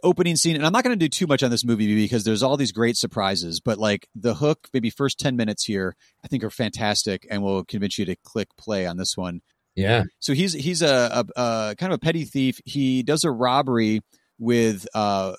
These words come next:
Speaker 1: his partner, partner in crime, literally. Uh, it's like,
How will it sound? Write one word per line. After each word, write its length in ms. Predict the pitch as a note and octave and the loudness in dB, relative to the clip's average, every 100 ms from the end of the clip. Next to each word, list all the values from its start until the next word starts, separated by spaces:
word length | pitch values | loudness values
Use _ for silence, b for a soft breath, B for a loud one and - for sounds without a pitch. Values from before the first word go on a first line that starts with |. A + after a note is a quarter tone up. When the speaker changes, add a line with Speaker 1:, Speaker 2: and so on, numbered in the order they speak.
| - - | -14 -8
Speaker 1:
his 180 | A2+ - | -8 -2
partner, 560 | C#3+ D3 A2 G2 G2 - _ _ _ _ - | -2 0 0 -2 -4 -8 _ _ _ _ 0
partner 260 | E3 C#3+ | 0 2
in 80 | A#2+ | -2
crime, 320 | - G#2 G#2+ | -2 -2 -2
literally. 600 | G#2+ B2 A2 F#2 F#2 G2 b b b _ | 0 2 2 2 2 0 b b b _
Uh, 240 | A#2+ A2+ G#2+ | 0 2 0
it's 140 | G#2+ C3 | 0 -2
like, 180 | G#2+ | -2